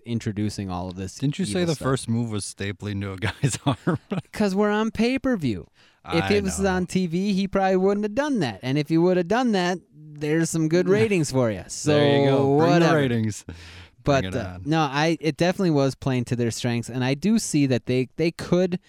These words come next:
Speaker 1: play to their strengths in this manner, but make it palpable for T V. You know, you don't have to have the staple gun, but you could go through some tables. You could shove a plate of biscuits in somebody's head, you know.
Speaker 2: I saw a spot, a guy,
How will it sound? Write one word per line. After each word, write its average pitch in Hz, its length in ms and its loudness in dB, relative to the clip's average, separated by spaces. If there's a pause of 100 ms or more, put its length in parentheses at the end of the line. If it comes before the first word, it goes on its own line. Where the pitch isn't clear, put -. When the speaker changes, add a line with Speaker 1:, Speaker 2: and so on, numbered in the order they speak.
(560)
Speaker 1:
play 165 280 0
to 180 180 0
their 151 160 2
strengths 143 520 -4
in 143 200 0
this 147 220 0
manner, 139 560 0
but 131 280 -2
make 131 240 -2
it 120 140 -4
palpable 113 460 -4
for 113 300 -6
T 104 240 -10
V. 92 280 -10 (100)
You 113 140 -8
know, 107 180 -2
you 123 200 -4
don't 131 200 2
have 120 200 -2
to 120 80 -4
have 110 220 -4
the 104 80 -6
staple 98 380 -8
gun, 92 460 -8 (260)
but 101 200 -6
you 107 120 -6
could 117 160 -4
go 113 160 0
through 113 180 -6
some 123 160 -8
tables. 92 460 -8
You 90 80 -10
could 101 180 -10
shove 101 220 -10
a 104 60 -10
plate 101 240 -10
of 92 120 -12
biscuits 90 420 -10
in 85 80 -12
somebody's 82 460 -14
head, 73 240 -14
you 85 120 -14
know. 67 240 -14
Speaker 2:
I 120 80 -8
saw 156 420 0
a 123 40 0
spot, 120 380 -2
a 113 60 -2
guy, 107 500 -4